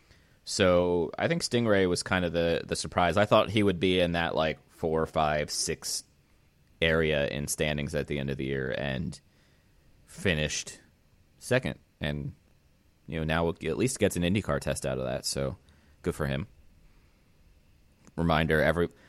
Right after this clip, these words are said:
the top three finishers in Indy Lights get an IndyCar test. The top three finishers in Indy Pro get an Indy Lights test, I think it is, or they might also get an IndyCar test after next year. I forget exactly how it works, but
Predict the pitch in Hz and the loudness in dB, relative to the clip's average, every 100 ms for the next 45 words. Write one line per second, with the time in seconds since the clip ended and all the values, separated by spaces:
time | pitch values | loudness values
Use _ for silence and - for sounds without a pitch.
0 | _ - - 107 98 98 110 92 - 92 | _ -2 2 2 2 2 4 2 4 2
1 | 85 85 85 82 87 80 - 80 87 95 | 2 0 2 4 4 2 0 0 0 0
2 | 92 92 87 92 80 - - - 82 - | 2 2 2 2 0 -2 -10 -2 -2 -2
3 | - 80 76 78 78 - 73 69 - - | -4 -2 -2 -4 -4 -2 -2 -2 -4 -10
4 | - _ _ _ _ _ _ _ _ _ | -14 _ _ _ _ _ _ _ _ _
5 | - 82 80 73 71 - 80 78 - 85 | -8 -4 -2 -4 -6 -8 -6 -6 -4 -2
6 | 80 76 73 73 87 _ - 80 76 71 | 0 0 -2 -4 -10 _ -10 -6 -4 -4
7 | 71 95 - 104 - 107 107 104 104 107 | -4 -4 -4 -6 -8 -10 -8 -6 -6 -6
8 | 92 76 - _ - 85 98 107 101 101 | -8 -12 -16 _ -8 -4 -2 -2 -4 -4
9 | 98 92 95 95 95 95 95 - 80 76 | -6 -4 -6 -4 -6 -4 -6 -4 -10 -8
10 | 67 - - 113 110 104 92 98 - 95 | -8 -6 -6 -2 0 0 -2 -4 -2 0
11 | 80 80 76 67 69 76 64 - 65 - | 0 0 -2 -2 -2 -2 -2 -4 -6 -8
12 | - | -12